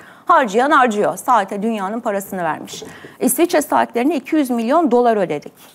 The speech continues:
Lüks saatlere yönelik, bu Oksijen'in haberiydi bu. Yedi ayda yüz yetmiş milyon İsviçre frangı harcanmış lüks saate.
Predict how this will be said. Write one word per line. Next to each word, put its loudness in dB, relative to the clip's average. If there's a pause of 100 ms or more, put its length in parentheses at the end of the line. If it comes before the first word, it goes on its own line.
(720)
Lüks 0
saatlere 0
yönelik, -6
bu -2
Oksijen'in -4
haberiydi -6
bu. 0
Yedi 2
ayda 0
yüz -2
yetmiş -6
milyon -4
İsviçre -4
frangı -2
harcanmış -4
lüks -10
saate. -2